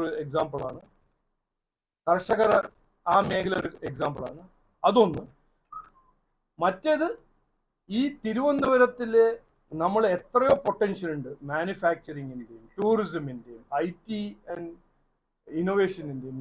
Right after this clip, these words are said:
knowledge and research-ിന്റെയും അത് എക്സ്പ്ലോയിറ്റ് ചെയ്യാൻ എന്തെല്ലാം ചെയ്യാൻ പോകുന്നുണ്ട്, അതൊരു രണ്ടാമത്തെ ഒരു, ഈ രണ്ട് ഒരു ലെഗ്സ് ആണ് ഈ ഡോക്യുമെന്റിൽ ഞങ്ങൾ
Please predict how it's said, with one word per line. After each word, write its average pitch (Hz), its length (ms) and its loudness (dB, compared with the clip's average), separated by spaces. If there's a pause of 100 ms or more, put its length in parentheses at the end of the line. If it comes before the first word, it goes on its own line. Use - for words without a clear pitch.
knowledge 190 440 6
and 180 140 -4
research-ിന്റെയും 143 600 -4 (640)
അത് 185 240 2 (240)
എക്സ്പ്ലോയിറ്റ് 262 640 0 (100)
ചെയ്യാൻ 190 340 0 (280)
എന്തെല്ലാം 196 360 0 (100)
ചെയ്യാൻ 170 280 0
പോകുന്നുണ്ട്, 147 340 -4 (200)
അതൊരു 233 280 2 (260)
രണ്ടാമത്തെ 190 540 0 (200)
ഒരു, 147 140 -10 (240)
ഈ - 20 2 (180)
രണ്ട് 320 320 4 (360)
ഒരു 208 120 -4 (140)
ലെഗ്സ് 185 360 -2
ആണ് 185 140 -4 (160)
ഈ 185 80 -10 (100)
ഡോക്യുമെന്റിൽ 156 600 0 (1160)
ഞങ്ങൾ 165 160 -4